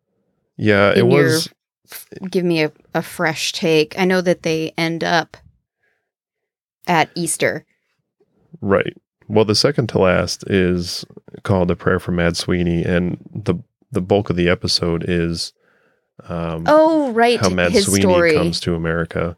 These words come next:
Speaker 2: That's
Speaker 1: And they
Speaker 2: right.
Speaker 1: use, um, is her name Elizabeth Browning? Emily Browning,
Speaker 2: Yeah.
Speaker 1: the Laura Moon character, as a different character in, in the bulk of the episode. And, and they just kind of show,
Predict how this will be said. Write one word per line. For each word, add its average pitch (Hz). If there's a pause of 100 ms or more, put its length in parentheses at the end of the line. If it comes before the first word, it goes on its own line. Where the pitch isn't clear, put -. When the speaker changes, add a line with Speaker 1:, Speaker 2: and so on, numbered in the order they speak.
(280)
Speaker 2:
That's 196
Speaker 1:
And 175
they 170
Speaker 2:
right. 180
Speaker 1:
use, 85 (140)
um, 85 (2000)
is 110
her 92
name 95
Elizabeth 98
Browning? 107 (540)
Emily 90
Browning, 82 (100)
Speaker 2:
Yeah. - (200)
Speaker 1:
the 87
Laura 85
Moon 85
character, 85
as 90
a -
different 92
character 87
in, 85 (460)
in 95
the 85
bulk 85
of 85
the 80
episode. 78 (400)
And, 82 (120)
and 90
they 85
just 82
kind 85
of 85
show, 85